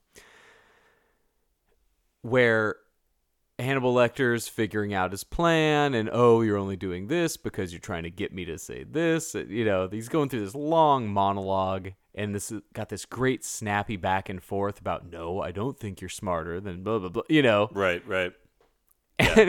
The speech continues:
Speaker 2: Yeah.
Speaker 1: it builds to the line. You said it so perfectly. Now I'm gonna put you on the
Speaker 2: Oh,
Speaker 1: spot.
Speaker 2: Lord. Okay.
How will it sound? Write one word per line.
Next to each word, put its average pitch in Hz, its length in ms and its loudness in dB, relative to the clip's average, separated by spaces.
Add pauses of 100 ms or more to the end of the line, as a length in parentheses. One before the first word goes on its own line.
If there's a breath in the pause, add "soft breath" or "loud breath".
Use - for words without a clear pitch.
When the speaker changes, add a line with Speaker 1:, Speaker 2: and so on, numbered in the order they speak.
Speaker 2:
Yeah. 202 60 8
Speaker 1:
it 160 180 2
builds 160 380 2
to 143 60 -6
the 135 40 2
line. 123 280 4
You 147 100 -2
said 165 240 4
it 147 120 -2
so 127 160 0
perfectly. 101 460 -4
Now 95 180 0
I'm 104 80 -2
gonna 101 140 -4
put 95 160 -10
you 95 200 -6
on 82 120 -4
the 80 140 -10
Speaker 2:
Oh, 90 80 -4
Speaker 1:
spot. 76 340 2
Speaker 2:
Lord. 104 160 -6
Okay. 76 180 -6